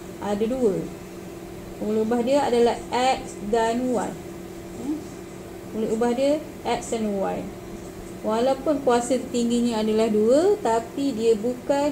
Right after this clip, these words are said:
ungkapan kuadratik sebabnya ada dua pemboleh ubah. Kalau ada dua pemboleh ubah, dia bukan ungkapan kuadratik, eh. Ada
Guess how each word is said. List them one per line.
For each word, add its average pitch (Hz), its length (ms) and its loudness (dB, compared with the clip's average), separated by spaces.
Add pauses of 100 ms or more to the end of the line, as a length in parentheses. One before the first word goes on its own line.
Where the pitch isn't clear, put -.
ungkapan 254 400 0
kuadratik 262 560 2
sebabnya 240 400 -2
ada 240 80 2
dua 254 320 6
pemboleh 226 320 4
ubah. 220 240 4 (640)
Kalau 202 160 4
ada 220 160 6
dua 262 320 4
pemboleh 240 320 4
ubah, 254 480 4
dia 208 240 4
bukan 226 560 0 (400)
ungkapan 208 560 -2
kuadratik, 190 560 -2
eh. 269 240 -4
Ada 202 160 0